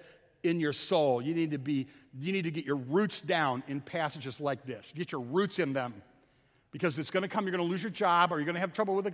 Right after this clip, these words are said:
child, or you're gonna have a, a illness or a, or a terrible setback,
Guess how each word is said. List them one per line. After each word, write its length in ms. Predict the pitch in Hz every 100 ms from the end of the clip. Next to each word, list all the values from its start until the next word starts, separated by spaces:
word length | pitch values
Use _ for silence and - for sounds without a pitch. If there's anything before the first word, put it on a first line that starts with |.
| 147
child, 460 | - 208 180 170 165
or 20 |
you're 420 | 143 - - 165
gonna 40 |
have 120 | 180 180
a, 100 | - -
a 140 | 160 175
illness 360 | 196 208 208 -
or 120 | 170
a, 20 | 156
or 80 | 156
a 60 |
terrible 340 | 139 208 214 202 -
setback, 640 | - 214 - 160 135